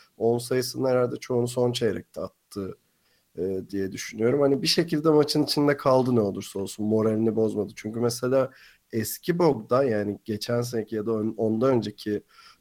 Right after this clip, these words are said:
Bogdan mental olarak biraz daha çocuğumsu diyeyim, hani şey, abartı bir benze-, benzetmeyle. Öyle bir adam olduğu için daha oyundan düşebiliyordu. Bu,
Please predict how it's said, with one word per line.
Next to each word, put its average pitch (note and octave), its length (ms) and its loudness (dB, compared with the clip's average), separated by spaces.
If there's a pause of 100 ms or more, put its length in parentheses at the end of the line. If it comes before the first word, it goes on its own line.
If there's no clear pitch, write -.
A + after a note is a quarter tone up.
Bogdan A2+ 440 2
mental B2+ 420 2
olarak C#3 460 2
biraz C#3 380 2
daha B2 200 0
çocuğumsu B2+ 1000 0
diyeyim, G#2 200 -6
hani F#2+ 300 -8 (280)
şey, F#2+ 400 -6
abartı G2+ 500 -6
bir F#2+ 100 -8
benze-, G2 500 -4
benzetmeyle. G2 680 -4
Öyle A2 300 2
bir C#3 60 4
adam C3+ 280 4
olduğu C#3 280 4
için F#3 280 -2 (420)
daha C#3 420 6 (140)
oyundan C3+ 520 6
düşebiliyordu. C3 640 2
Bu, B2+ 240 -4